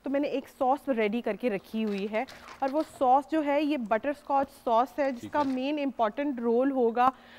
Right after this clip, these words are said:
Speaker 1: अ, हमारे डिजर्ट के अंदर।
Speaker 2: वो इसको आपने गार्निश करने के लिए ऊपर
Speaker 1: जी,
Speaker 2: किया?
Speaker 1: बिल्कुल, इसको गार्निश करने के लिए भी किया और थोड़ा सा जो, अ, जो क्रीम बेस्ड जो है
Speaker 2: ठीक।
Speaker 1: उसके अंदर भी हम इसको ऐड करेंगे, क्योंकि बटरस्कॉच बना रहे हैं तो उसके अंदर प्रॉपर हमें बटरस्कॉच का जो है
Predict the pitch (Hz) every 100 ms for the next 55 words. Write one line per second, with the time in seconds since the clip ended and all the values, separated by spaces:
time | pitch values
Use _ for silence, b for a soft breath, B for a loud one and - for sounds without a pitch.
0 | B 226 240 247 247 233 254 240 214 214
1 | 208 - 190 185 190 110 117 - 127 131
2 | 113 113 131 135 - - 120 131 131 127
3 | 240 247 277 220 269 339 311 - 294 269
4 | 262 330 - 349 359 349 370 359 320 302
5 | 302 294 294 302 311 339 294 311 254 233
6 | 247 269 - 277 311 311 311 320 294 302
7 | 285 302 294 - 302 269 262 262 269 240
8 | - 277 196 202 - 220 240 277 - -
9 | - 302 285 339 262 254 285 330 330 285
10 | 294 294 320 339 - 320 302 311 269 226
11 | 302 302 294 247 226 269 277 262 262 -
12 | 277 269 285 311